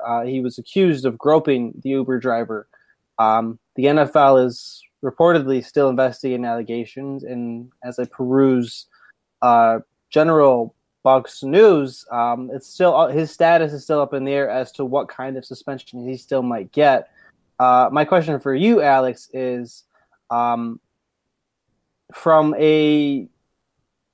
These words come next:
football standpoint, how many games without Winston can Tampa Bay withstand, depending on the sentence? So I'll, I will start with that. Um, and then second, uh, just this is a guy that obviously has a history of these kinds of,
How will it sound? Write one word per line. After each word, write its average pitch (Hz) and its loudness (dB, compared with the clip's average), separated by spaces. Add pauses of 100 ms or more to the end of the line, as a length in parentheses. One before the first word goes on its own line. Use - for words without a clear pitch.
football 208 2
standpoint, 123 -10
how 165 0
many 180 -2
games 143 -2
without 131 -2
Winston 127 -10
can 123 -12
Tampa 123 -8
Bay 123 -2
withstand, 120 -10 (120)
depending 139 -4
on 123 -4
the 127 -4
sentence? 127 -10
So 123 -10
I'll, 113 -6
I - -8
will 131 -6
start 139 0
with 156 0
that. 135 2 (760)
Um, 131 4
and 139 -2
then 135 2
second, 160 -2 (580)
uh, 90 -8 (880)
just - -12
this 160 -10
is 147 -10
a 147 -2
guy 151 4
that 139 4
obviously 143 2
has 143 2
a 143 -4
history 139 -2
of 123 -6
these 131 -8
kinds 127 -8
of, 120 -14